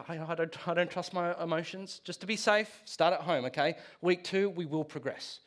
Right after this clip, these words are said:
to the outside world, all right? <laughs> But I want you to take whatever it is at home for you that irks you, that perturbs you, that just gets on your nerves. And when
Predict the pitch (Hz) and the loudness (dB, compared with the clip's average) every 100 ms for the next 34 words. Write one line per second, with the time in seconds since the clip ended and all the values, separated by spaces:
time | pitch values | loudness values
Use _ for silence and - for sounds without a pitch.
0 | _ - 131 127 117 135 117 107 95 - | _ -6 0 0 0 -2 -2 -4 -8 -12
1 | _ - - - 139 139 156 156 - - | _ -20 -20 -4 0 2 2 -2 -10 -20
2 | - - - - 202 226 311 311 302 - | -20 -20 -18 2 6 6 4 2 0 6
3 | 240 233 - - _ _ _ _ - - | 4 4 -2 -20 _ _ _ _ -20 -10
4 | 170 202 233 247 254 240 233 214 156 - | 2 4 4 4 4 6 4 4 0 0
5 | - 208 202 165 156 165 135 131 143 139 | 2 4 4 2 -2 -6 -2 -2 -4 -8
6 | - - _ 143 151 165 190 190 - 202 | -18 -20 _ 2 4 4 4 4 -2 0
7 | 202 196 160 - 147 - 190 190 190 160 | 0 -2 -4 -8 -12 -4 2 4 4 0
8 | 185 185 180 - - - 160 214 - 160 | -2 -2 -2 -6 -14 -10 -2 0 0 -4
9 | 135 233 247 - 214 202 185 165 139 123 | 4 4 4 2 2 4 2 2 0 -2
10 | 101 101 - - - - - 175 214 226 | -6 -10 -14 -16 -20 -8 -2 2 4 2